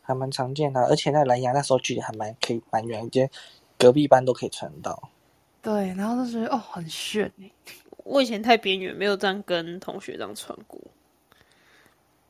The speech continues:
Speaker 3: 我是边缘人。<laughs> 超边缘。
Speaker 2: 啊，好怀念那之前没有手机的时候。
Speaker 3: 欸，对，那你们那时候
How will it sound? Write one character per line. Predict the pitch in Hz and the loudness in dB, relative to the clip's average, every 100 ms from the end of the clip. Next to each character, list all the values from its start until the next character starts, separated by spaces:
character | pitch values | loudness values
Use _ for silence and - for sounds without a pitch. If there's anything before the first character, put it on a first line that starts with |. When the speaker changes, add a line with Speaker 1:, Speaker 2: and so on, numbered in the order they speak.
| _ | _
Speaker 3:
我 | 202 | -8
是 | 202 226 | -4 -4
边 | 214 196 | -2 -6
缘 | 190 175 175 | -6 -10 -10
人。 | - - 254 _ _ _ _ _ _ | -12 -12 -20 _ _ _ _ _ _
<laughs> | - - - _ _ _ _ | -16 -16 -18 _ _ _ _
超 | - - | -12 -12
边 | - - | -12 -16
缘。 | - - _ _ _ _ - | -18 -20 _ _ _ _ -16
Speaker 2:
啊， | 208 - _ | -16 -16 _
好 | 208 | -12
怀 | 190 208 214 | -6 -4 0
念 | 226 | 2
那 | 233 226 | 2 0
之 | - 226 | -2 -10
前 | 220 202 185 185 - _ | -6 -6 -6 -10 -18 _
没 | 202 | -6
有 | 196 | -6
手 | 202 190 | -6 -10
机 | 180 190 | -8 -6
的 | 185 | -6
时 | 185 180 | -8 -14
候。 | 175 175 170 - _ _ _ _ _ - - _ _ - | -14 -14 -16 -20 _ _ _ _ _ -20 -20 _ _ -2
Speaker 3:
欸， | 269 | -2
对， | - 370 240 | 4 6 6
那 | 302 | 4
你 | 285 | 2
们 | 202 | 0
那 | 247 | 0
时 | 254 | 4
候 | 233 226 - | 6 6 2